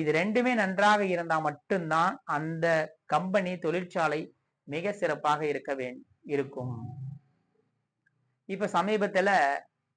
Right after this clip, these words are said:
ஒரு தொழிற்சாலைக்கு நான் வாஸ்து பார்க்க போகிறேன். அப்ப அந்த இடம் பார்க்கும் பொழுது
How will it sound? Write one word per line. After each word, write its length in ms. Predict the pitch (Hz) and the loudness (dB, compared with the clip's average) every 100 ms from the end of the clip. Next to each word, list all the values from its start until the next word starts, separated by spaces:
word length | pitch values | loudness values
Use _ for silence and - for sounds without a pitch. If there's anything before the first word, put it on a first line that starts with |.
| _ _ | _ _
ஒரு 120 | 175 170 180 | -6 -6 -2
தொழிற்சாலைக்கு 600 | 196 208 196 160 147 170 | 0 0 0 0 0 -2
நான் 140 | 165 143 | -2 0
வாஸ்து 260 | 143 156 165 147 | 0 0 -2 -2
பார்க்க 240 | 139 135 | -2 -4
போகிறேன். 320 | 123 127 - _ _ _ _ _ _ _ _ _ _ _ _ _ - | -8 -10 -14 _ _ _ _ _ _ _ _ _ _ _ _ _ -2
அப்ப 100 | 190 | 2
அந்த 260 | 208 196 202 | 2 4 4
இடம் 160 | 240 208 | 4 6
பார்க்கும் 340 | 196 190 202 | 4 4 2
பொழுது 340 | 165 143 127 | 2 2 2